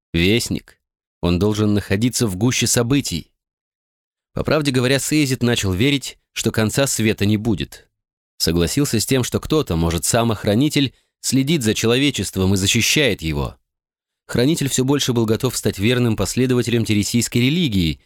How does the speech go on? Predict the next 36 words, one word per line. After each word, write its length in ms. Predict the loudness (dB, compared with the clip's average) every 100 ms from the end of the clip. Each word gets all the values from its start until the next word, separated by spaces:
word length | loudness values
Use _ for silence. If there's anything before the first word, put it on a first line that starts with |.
| _ _ -4
не 100 | -2
потому 300 | 0 2 0
что 180 | 0 0
она 140 | 0
казалась 400 | -2 0 0 0
совершенной, 800 | 0 0 -2 0 0 2 0 -2 _ _ _
а 80 | -6
потому 300 | -2 0 0
что 160 | 0 -2
поверить 600 | -2 0 0 0 -2 0
и 60 |
обрести 360 | 0 0 -2 0
надежду 560 | 0 2 0 2 0 -2 _ _
теперь 380 | -4 -2 0 0
казалось 480 | 0 0 0 0 0
лучшим 380 | 0 0 0 2
выходом. 540 | 0 0 -2 -2 -6 _ _ _ _ -4
Герой 480 | 0 2 2 0
был 240 | 0 0 0
реален, 640 | 2 2 2 0 -4 -6 _ _ _
Сейзит 540 | -4 0 2 2 0 0
это 180 | 0
знал, 460 | 0 0 0 -2 -8 _ _ _
и 80 | 0
ещё 340 | 0 0 2 2
он 140 | 2
в 80 | 0
неё 300 | 0 2 0
поверил. 560 | 0 2 0 -2 -8 _ _ _ _ _ _ _ _ _
Он 160 | 0 2
был 100 | 2
знаком 400 | 2 0 0 -2
с 80 | 0
Кельсером, 400 | -2 -2 -2 -2
помогал 440 | 0 0 2 0
ему, 360 | -2 -6 -8